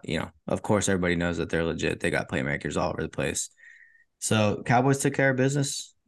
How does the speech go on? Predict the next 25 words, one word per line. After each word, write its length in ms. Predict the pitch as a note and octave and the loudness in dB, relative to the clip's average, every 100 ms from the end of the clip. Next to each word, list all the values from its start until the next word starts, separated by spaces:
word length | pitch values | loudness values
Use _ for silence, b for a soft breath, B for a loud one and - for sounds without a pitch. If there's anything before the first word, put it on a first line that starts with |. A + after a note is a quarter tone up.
| - - | -10 -4
I, 120 | - | -2
I 60 | G2+ | 0
think 160 | A2 G2+ | 2 2
it 40 | |
was 80 | F#2 | 2
a 60 | |
defensive 840 | F2 G#2 G2 G#2 - G2 F2+ - - - | 2 2 2 2 2 2 0 -8 -10 0
win 300 | G2 G2 G2+ | 2 4 2
for 140 | G2 | 0
them. 320 | F#2+ G2 G2 | 2 2 2
Dak 280 | F#2 G2 F#2 | 2 2 2
did 200 | G#2+ F2+ | 0 2
just 220 | G2 F#2 | 0 0
enough. 500 | F2 F2+ F#2 F#2+ - - _ _ _ _ _ _ - | 0 2 2 0 -6 -20 _ _ _ _ _ _ -2
Tony 240 | G2 F#2+ | 0 2
Pollard 340 | - F#2+ F#2+ F#2 | 4 4 4 2
had 200 | G2 F#2 | 2 2
one 160 | F#2+ | 2
big 260 | F2+ F2+ - | 2 0 0
play 280 | G2 F#2+ G2 | 0 2 2
that 180 | F2 | -2
helped 240 | D#2 F2+ - | -4 -4 0
out 320 | F2+ F2+ - _ | 0 0 -6 _
a 80 | - | -4
ton. 500 | - - G2+ B2 C3+ | -2 2 4 4 0